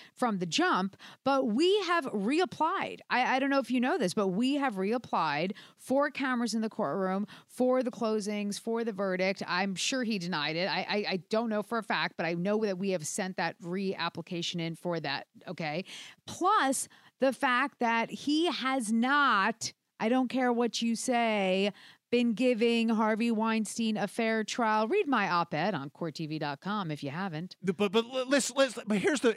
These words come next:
Speaker 2: uh, Ju-, don't blame Judge Burke, okay? It is the,
Speaker 1: Who
Speaker 2: the
Speaker 1: else would I
Speaker 2: legislature
Speaker 1: gonna blame?
Speaker 2: in New York
Speaker 1: He's the one,
Speaker 2: City.
Speaker 1: no,
Speaker 2: No, no, it's the
Speaker 1: no,
Speaker 2: legislature in
Speaker 1: no,
Speaker 2: New York City.
Speaker 1: no,
Speaker 2: They used to have cameras in the
Speaker 1: no,
Speaker 2: courtroom. There was a
Speaker 1: no,
Speaker 2: sunset
Speaker 1: you're wrong.
Speaker 2: provision.
Speaker 1: First of all, you're
Speaker 2: We
Speaker 1: wrong.
Speaker 2: lobbied for years to get them to,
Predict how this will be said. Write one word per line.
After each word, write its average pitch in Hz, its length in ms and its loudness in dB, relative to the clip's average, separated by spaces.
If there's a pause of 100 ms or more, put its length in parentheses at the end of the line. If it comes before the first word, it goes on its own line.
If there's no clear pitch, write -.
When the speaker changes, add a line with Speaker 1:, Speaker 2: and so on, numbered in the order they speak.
(140)
Speaker 2:
uh, 175 140 -4
Ju-, 254 240 2
don't 294 260 0
blame 214 240 2
Judge 156 280 2
Burke, 131 400 0
okay? 160 380 2 (200)
It 185 120 4
is 180 220 4
the, 170 260 2
Speaker 1:
Who 440 80 2 (140)
Speaker 2:
the 740 60 8
Speaker 1:
else 762 120 8
would - 20 8
I 698 140 6
Speaker 2:
legislature 508 320 4
Speaker 1:
gonna 403 140 4
blame? 349 260 4
Speaker 2:
in 175 60 4
New 196 80 4
York 202 240 6
Speaker 1:
He's - 120 4
the - 100 6
one, - 100 6
Speaker 2:
City. 113 160 4
Speaker 1:
no, 294 300 2 (120)
Speaker 2:
No, 247 140 4
no, 262 80 8
it's - 80 6
the 349 60 6
Speaker 1:
no, 359 40 6
Speaker 2:
legislature 311 520 4
in 262 80 6
Speaker 1:
no, - 100 8
Speaker 2:
New 311 80 4
York 277 200 4
City. 240 260 4
Speaker 1:
no, 226 260 2
Speaker 2:
They 262 60 8
used 302 240 4
to 294 60 6
have 262 120 2
cameras 254 340 2
in 226 60 2
the 220 80 4
Speaker 1:
no, 214 120 4
Speaker 2:
courtroom. 220 460 4
There 285 180 2
was 403 120 6
a 370 60 6
Speaker 1:
no, 233 60 2
Speaker 2:
sunset 269 240 2
Speaker 1:
you're 349 100 4
wrong. 415 340 4
Speaker 2:
provision. 208 360 2
Speaker 1:
First 403 200 0
of 339 60 2
all, 226 100 0
you're 262 160 -4
Speaker 2:
We - 60 0
Speaker 1:
wrong. 320 180 4
Speaker 2:
lobbied 269 420 2
for 233 160 -4
years 226 480 2
to 226 100 -2
get 202 220 2
them 196 180 2
to, 190 160 0